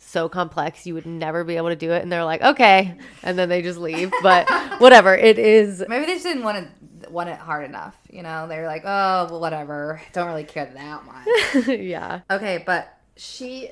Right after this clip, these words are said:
Speaker 2: hadn't seen, she hadn't seen Picasso in a while. So she goes to, Lee goes to his studio and
Speaker 1: And they're, like, reuniting after a while, and it's, like, the end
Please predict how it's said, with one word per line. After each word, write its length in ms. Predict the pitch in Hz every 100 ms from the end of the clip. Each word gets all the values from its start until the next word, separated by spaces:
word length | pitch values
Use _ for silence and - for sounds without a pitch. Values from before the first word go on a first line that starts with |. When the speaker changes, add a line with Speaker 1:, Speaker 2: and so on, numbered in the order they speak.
| _
Speaker 2:
hadn't 480 | - - 226 254 247
seen, 380 | - 226 202 -
she 160 | -
hadn't 240 | 240 247 247
seen 220 | 269 254
Picasso 640 | 226 - 185 175 - 156
in 60 | 117
a 60 | 110
while. 340 | - - -
So 180 | - 165
she 540 | 160 170 160 156 151 -
goes 300 | - 165 180 180
to, 380 | 202 202 202 - _ -
Lee 220 | 185 185
goes 220 | 202 208
to 200 | 202 202
his 180 | 185 185 180
studio 640 | 175 170 160 151 147 139 -
and 340 | 151 139 151 - -
Speaker 1:
And 120 | 196
they're, 80 | 214
like, 140 | 208 180
reuniting 560 | 208 208 190 180 180
after 260 | 175 175 185
a 80 | 175
while, 360 | 175 170 170
and 120 | 170
it's, 240 | 165 156 -
like, 220 | 165 -
the 140 | 196 175
end 260 | 175 175